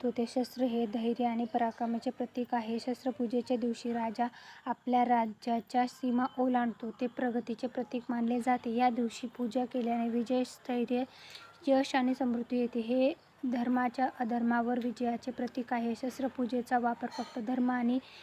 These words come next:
न्यायासाठी केला जातो. शास्त्रानुसार रावण दहन सूर्यास्तानंतर सुरू होणाऱ्या प्रदोष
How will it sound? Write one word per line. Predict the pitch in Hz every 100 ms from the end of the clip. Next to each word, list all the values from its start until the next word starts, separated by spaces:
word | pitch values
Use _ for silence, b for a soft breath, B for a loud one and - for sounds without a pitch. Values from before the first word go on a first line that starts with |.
| B 262
न्यायासाठी | 254 254 254 247
केला | 247 247 240 247
जातो. | 240 247 233 233 - B B B
शास्त्रानुसार | 285 262 - 269 262 262 247 233 254 240 240
रावण | 240 240 247 254
दहन | 240 226 240
सूर्यास्तानंतर | 233 254 247 233 - 240 233 220 247
सुरू | 262 269 254
होणाऱ्या | 247 240 233 240 240 240
प्रदोष | 240 247 247